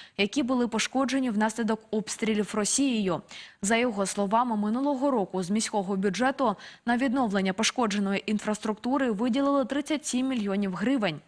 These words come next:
у нинішньому — чотирнадцять мільйонів. У пошкоджених навчальних закладах зараз ведуться роботи з розчищення,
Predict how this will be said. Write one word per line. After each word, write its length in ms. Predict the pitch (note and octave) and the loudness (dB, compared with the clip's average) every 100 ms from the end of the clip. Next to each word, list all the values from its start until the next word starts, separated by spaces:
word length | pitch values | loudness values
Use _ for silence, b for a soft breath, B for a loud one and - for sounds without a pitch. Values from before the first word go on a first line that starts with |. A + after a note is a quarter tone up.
| B B B | B B B
у 100 | A3+ | 0
нинішньому — 720 | C4 C#4 B3+ B3+ A#3+ A#3 G3 - | 2 0 -2 0 2 2 0 -2
чотирнадцять 640 | B3+ D4+ C#4+ A3 F3+ F3+ | -2 0 2 0 0 -4
мільйонів. 460 | F#3+ F#3+ F3+ E3 - - B B B B | -2 0 -2 -4 -10 -18 B B B B
У 100 | A#3 | -2
пошкоджених 680 | C4+ - B3+ G#3 G3+ F#3+ | -2 0 0 0 0 0
навчальних 460 | G#3 G3+ C4 C#4+ C#4 | -2 0 0 0 0
закладах 500 | A#3 A3+ B3 B3 A#3 | 0 0 0 0 0
зараз 340 | G#3+ G#3 G3+ | 2 2 0
ведуться 380 | G#3 G#3 G#3 G#3+ | 0 0 0 0
роботи 420 | G#3 F#3+ A#3+ A#3+ | 0 0 -2 -2
з 60 | G3+ | -2
розчищення, 760 | G#3+ - D4 D4 - G#3 E3+ | -2 -2 0 0 0 2 2